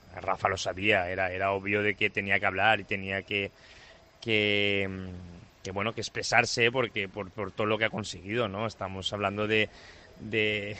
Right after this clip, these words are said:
de Rafael Nadal, ¿no? Y, y al público, a todos, ha sido,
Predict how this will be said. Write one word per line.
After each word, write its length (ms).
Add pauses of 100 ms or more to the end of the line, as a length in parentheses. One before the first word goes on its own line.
de 200
Rafael 380
Nadal, 440
¿no? 200
Y, 500
y 40
al 120
público, 580
a 60
todos, 500
ha 40
sido, 300